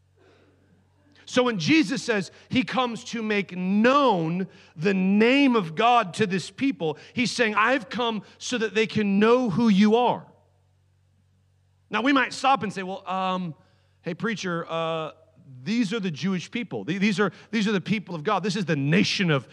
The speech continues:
Israel. They know God. They're the people of God. They're the Baptists of their day."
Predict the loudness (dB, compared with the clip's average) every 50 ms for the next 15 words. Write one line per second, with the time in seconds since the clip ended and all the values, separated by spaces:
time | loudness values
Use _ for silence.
0 | -20 -20 -20 _ _ _ 4 6 6 6 4 0 -6 -6 -6 -6 -6 -4 -2 0
1 | 0 0 0 -2 0 2 4 4 4 4 2 0 -2 -4 -2 0 2 2 2 2
2 | 0 -2 -8 -16 -20 _ _ _ _ _ _ _ _ _ _ _ _ _ _ _
3 | _ _ -2 -2 -2 -2 -4 -6 -10 -12 -6 -4 -4 -4 -4 -6 -10 -10 -12 -12
4 | -6 -2 0 2 2 2 0 -2 -6 -14 _ _ _ _ _ _ _ _ _ _
5 | _ _ _ _ -8 -6 -4 -4 -4 -6 -10 -12 -18 _ _ _ 0 0 0 0
6 | -4 -4 -6 -8 -8 -6 -8 -8 -8 -8 -6 -8 -8 -6 -8 -8 -8 -10 -12 -16